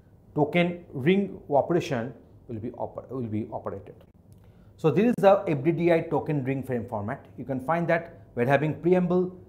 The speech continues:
start frame delimiter, also you can call it as S F D, start frame delimiter, this is a frame control, destination address, source address, information or the data, frame check sequence, that is a C R C code thirty-two bit,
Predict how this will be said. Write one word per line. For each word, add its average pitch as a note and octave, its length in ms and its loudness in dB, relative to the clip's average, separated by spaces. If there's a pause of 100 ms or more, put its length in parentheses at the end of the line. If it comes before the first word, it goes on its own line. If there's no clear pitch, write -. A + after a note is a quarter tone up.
(200)
start A#3+ 420 4
frame F#3+ 260 4
delimiter, E3+ 480 2
also B2+ 220 0
you E3 60 -6
can D#3 160 -4
call C3+ 180 2
it C3+ 100 -4
as C3+ 300 -4
S B2+ 160 -10
F B2 100 -6
D, B2+ 140 -10 (380)
start F#3 260 2
frame F3 260 0
delimiter, D3+ 580 0 (260)
this B2 100 -2
is A#2+ 60 -2
a C#3+ 60 2
frame F3+ 360 0
control, F3+ 640 2 (460)
destination F3+ 520 2
address, F3 540 -2 (100)
source F3+ 380 -2
address, E3+ 480 -2 (320)
information E3+ 600 0
or E3+ 60 2
the D#3+ 120 0
data, D#3 480 2 (400)
frame F3 320 4
check G3 160 2
sequence, F3 520 -2
that D3 180 -6
is D3+ 140 -6
a D#3+ 40 -2
C F3+ 220 2
R F3+ 60 4
C F3+ 180 -4
code F3+ 180 -2
thirty-two D#3+ 340 -4
bit, E3+ 300 -2